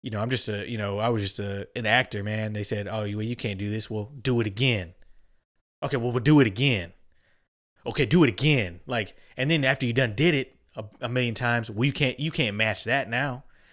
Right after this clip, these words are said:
You can't do," you know, is, he just keeps going and he's like, "Now here I am." Like, he's like, and I'm, I mean, he's, I, they were, they showed some stats, and I was like, like, just of his, like, uh, he's been on the Billboard top ten for, like, five hundred and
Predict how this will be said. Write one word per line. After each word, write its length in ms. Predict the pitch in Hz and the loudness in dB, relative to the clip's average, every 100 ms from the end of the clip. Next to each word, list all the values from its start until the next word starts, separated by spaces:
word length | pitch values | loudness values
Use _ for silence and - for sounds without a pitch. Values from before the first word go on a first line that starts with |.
| - | -8
You 80 | 147 | -2
can't 200 | 165 127 | 0 2
do," 200 | 110 117 | 0 -2
you 120 | 117 | -2
know, 120 | 113 | -4
is, 340 | 104 104 107 131 | -4 -6 -6 -2
he 260 | 123 135 | 0 2
just 160 | 147 127 | 2 0
keeps 180 | 143 - | -2 -2
going 260 | 131 117 | -2 -2
and 80 | 101 | -4
he's 120 | 101 | -6
like, 160 | 101 95 - - - _ _ - | -6 -8 -14 -20 -20 _ _ -14
"Now 200 | 98 101 | -4 -2
here 180 | 98 107 | 2 2
I 120 | 104 | 2
am." 220 | 110 98 82 _ _ - | 2 -2 -6 _ _ -8
Like, 220 | 104 92 | -6 -6
he's 180 | 107 101 | -8 -8
like, 200 | 95 90 | -8 -8
and 100 | 98 | -8
I'm, 200 | 98 95 | -8 -8
I 60 | 104 | -8
mean, 120 | 98 | -2
he's, 240 | 139 - - _ - _ _ _ _ _ _ - - - | -2 -2 -6 _ -20 _ _ _ _ _ _ -20 -18 -10
I, 80 | 117 | -6
they 200 | 101 113 | 2 4
were, 200 | 143 107 - | 4 2 -2
they 160 | 175 202 | -2 0
showed 400 | - 151 135 123 | 2 6 6 6
some 160 | 117 | 2
stats, 520 | 92 - 120 127 135 | 0 2 4 4 2
and 120 | - 120 | 0 0
I 80 | |
was 140 | 113 107 | 2 0
like, 380 | 104 98 - - - | -2 -4 -8 -16 -8
like, 180 | 127 101 | -6 -2
just 180 | 123 - | -2 -2
of 120 | 98 | -2
his, 200 | 127 101 | -4 -2
like, 280 | 98 90 - | -4 -6 -8
uh, 180 | 113 98 | -6 -2
he's 180 | 117 131 | -2 0
been 160 | 135 | 2
on 120 | 127 | 2
the 200 | 113 101 - _ - 139 | 0 -2 -6 _ -16 -2
Billboard 520 | 127 120 117 117 101 - _ _ _ _ - | 2 4 4 2 0 -8 _ _ _ _ -2
top 240 | 123 - | -2 -2
ten 280 | - 117 110 | -8 -8 -6
for, 140 | - | -4
like, 160 | 110 95 | -4 -6
five 320 | - 127 117 | -2 0 0
hundred 240 | 117 113 107 | -2 -6 -6
and 140 | 101 | -10